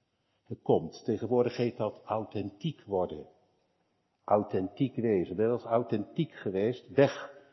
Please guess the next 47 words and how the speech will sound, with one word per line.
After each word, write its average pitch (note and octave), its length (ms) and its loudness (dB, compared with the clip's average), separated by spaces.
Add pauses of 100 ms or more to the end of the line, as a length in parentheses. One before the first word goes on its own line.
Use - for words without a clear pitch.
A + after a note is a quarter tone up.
(240)
bij G2+ 100 2
alle A#2 480 0 (1300)
verbeelding B2 760 4
en A2 100 2
bedrog B2+ 680 2
en C3+ 120 2
gewoon D3 720 4
op C#3 140 0
je B2+ 100 0
knieën D#3+ 320 6
voor - 140 2
God. B2+ 260 6
En B2+ 100 6
dan, B2 200 6 (200)
dan B2+ 120 8
maakt B2+ 220 4
het C3+ 100 4
helemaal B2 300 6
niks A#2+ 260 2
meer A#2 160 4
uit, D3 200 4
lieve E3 240 2
mensen, E3 380 4
of - 120 -2
je C3 80 -6
hier B2+ 320 4
een A2+ 80 4
leven C#3 380 8
lang B2+ 140 4
in A#2+ 80 4
de A#2 120 4
kerk E3 260 4
hebt C3+ 140 -2
gezeten C3 440 4
of - 80 -10
vanochtend D3+ 360 0
hier C#3+ 160 4
voor A#2 100 0
het F3 100 0
eerst F3+ 200 8
bent, - 460 4
dan - 120 6
krijg C#3 280 6
je - 180 -6
ongeveer F#3 680 10
altijd F#3 320 4
hetzelfde. - 600 -2